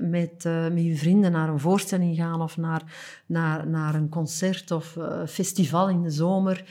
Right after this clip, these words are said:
hè, waar je ook samen iets drinkt en, en geniet. Eh, ja, dat, dat, dat maakt daar gewoon een onlosmaak-, eh, ja, dat is, maakt daar deel van uit, hè. Die ervaring, die totaalervaring.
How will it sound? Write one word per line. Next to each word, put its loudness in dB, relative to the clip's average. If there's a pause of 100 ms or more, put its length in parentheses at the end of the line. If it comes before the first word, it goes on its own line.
(280)
hè, 0
waar -4
je -6
ook -8
samen -8
iets -10
drinkt 2
en, -2
en -2
geniet. 2
Eh, -4 (920)
ja, -4
dat, -10
dat, -16 (160)
dat -20
maakt -10
daar -8
gewoon 0
een 0 (160)
onlosmaak-, 2 (120)
eh, -2 (220)
ja, -2
dat -4
is, -8
maakt 0
daar 0
deel 6
van 2
uit, -6
hè. -2 (580)
Die -2
ervaring, 2
die -4
totaalervaring. -4